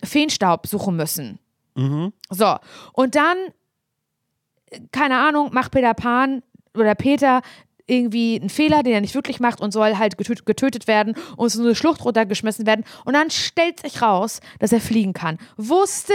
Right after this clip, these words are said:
Speaker 1: er aber vorher noch nicht, Peter. Er
Speaker 2: Ah, ohne
Speaker 1: wus-,
Speaker 2: Feenstaub kann er einfach
Speaker 1: er
Speaker 2: fliegen.
Speaker 1: wusste es nicht, weil er hatte die kleine Panflöte um seinen Hals,
Speaker 2: Mhm.
Speaker 1: die er
Speaker 2: Mhm.
Speaker 1: damals von seiner Mutter bekommen hat, die er nie kennengelernt hat,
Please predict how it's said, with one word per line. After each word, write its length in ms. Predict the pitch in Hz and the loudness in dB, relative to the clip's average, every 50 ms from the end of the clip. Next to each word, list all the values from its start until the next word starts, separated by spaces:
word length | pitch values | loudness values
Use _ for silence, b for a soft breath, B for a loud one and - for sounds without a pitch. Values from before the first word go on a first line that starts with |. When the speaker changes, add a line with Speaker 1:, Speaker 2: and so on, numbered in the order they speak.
| - 311 | 2 2
Speaker 1:
er 220 | 262 254 247 233 - | 2 2 2 2 2
aber 220 | 214 208 208 208 | 2 2 2 0
vorher 360 | - - 208 196 190 190 185 | 2 0 0 2 2 0 0
noch 180 | 180 180 175 - | 0 -2 -2 -2
nicht, 320 | 190 180 175 165 160 - | -2 -2 -2 -4 -4 -6
Peter. 320 | - - 185 175 170 170 165 - | -4 -2 -2 -2 0 -2 -2 0
Er 120 | - 233 | 0 2
Speaker 2:
Ah, 180 | 226 180 196 180 | 2 4 2 4
ohne 240 | 311 349 370 403 339 | 4 4 4 2 2
Speaker 1:
wus-, 80 | 214 - | 0 0
Speaker 2:
Feenstaub 500 | 240 214 196 180 - - 165 139 131 - | -2 -2 -2 -2 -2 0 0 0 0 -2
kann 160 | - 156 135 | -4 -4 -4
er 80 | 139 131 | -4 -4
einfach 260 | 123 131 147 151 143 - | -4 -4 -4 -4 -4 0
Speaker 1:
er 260 | 208 294 320 330 330 | 2 2 4 2 2
Speaker 2:
fliegen. 140 | 269 269 311 | 0 0 2
Speaker 1:
wusste 380 | 415 415 403 - - - 285 285 | 2 2 2 0 -4 -4 -4 -4
es 160 | 208 - 214 | -4 -2 -2
nicht, 340 | 220 202 196 202 196 - 208 | 0 0 0 -2 -2 -4 -2
weil 140 | 262 262 | -2 0
er 80 | 226 247 | 0 0
hatte 120 | 262 254 | -2 -4
die 120 | 214 240 220 | -4 -6 -6
kleine 220 | - 220 196 190 | -4 -6 -6 -6
Panflöte 580 | - - 311 320 330 - - 180 175 - 180 147 | -4 -4 -4 -4 -4 -4 -4 -4 -2 -2 -2 -2
um 340 | 147 170 170 170 180 190 - - | -2 -2 -2 -4 -8 -10 -14 -10
seinen 320 | - 190 214 190 180 165 | -4 -2 0 0 0 0
Hals, 320 | 175 175 180 202 - 156 160 | 0 2 2 2 0 -2 -4
Speaker 2:
Mhm. 120 | 175 185 B B _ | -6 -8 B B _
Speaker 1:
die 200 | 190 269 320 339 | 0 2 2 4
er 80 | - | 4
Speaker 2:
Mhm. 40 | 277 | 2
Speaker 1:
damals 280 | 254 254 247 254 262 214 | 2 2 2 2 0 0
von 60 | 220 | 0
seiner 180 | 240 233 220 214 | 0 0 2 2
Mutter 200 | 247 269 302 262 | 2 2 2 2
bekommen 380 | 208 226 - - 214 202 190 | 2 0 0 0 0 0 2
hat, 240 | 196 202 233 247 B B B B B - | 2 2 0 0 B B B B B -2
die 80 | 247 | 0
er 100 | - 240 | 2 2
nie 140 | 240 247 240 | 2 2 0
kennengelernt 640 | - - 285 262 247 220 196 180 165 160 165 165 - | 0 0 0 2 2 2 2 2 0 -2 -4 -4 -4
hat, 300 | 170 131 107 - - | -4 -4 -4 -8 -14